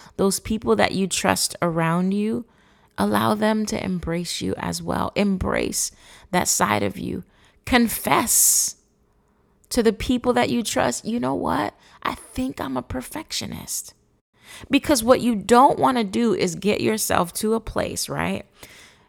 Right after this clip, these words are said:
<laughs> Especially in leadership,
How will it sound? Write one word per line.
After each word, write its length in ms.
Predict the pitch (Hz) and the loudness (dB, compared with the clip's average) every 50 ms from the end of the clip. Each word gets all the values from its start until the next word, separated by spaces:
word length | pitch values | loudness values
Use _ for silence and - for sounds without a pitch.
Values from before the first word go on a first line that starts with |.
| _ - | _ -6
<laughs> 1200 | 214 208 - - - - - 247 - - - - 247 - - - - - - _ - - - - | -2 -2 -2 -2 -4 0 0 0 0 2 -2 -2 -2 -2 -4 -8 -8 -8 -8 _ -14 -18 -8 0
Especially 920 | - 269 247 - - - - - - 247 262 - - 247 226 220 220 190 - | 2 2 4 4 4 4 2 4 4 4 4 4 0 0 0 2 2 2 2
in 180 | - 190 190 | 2 2 4
leadership, 680 | 180 185 190 180 175 160 - - - - - - _ | 2 2 2 0 0 -2 -2 -4 -4 -4 -6 -6 _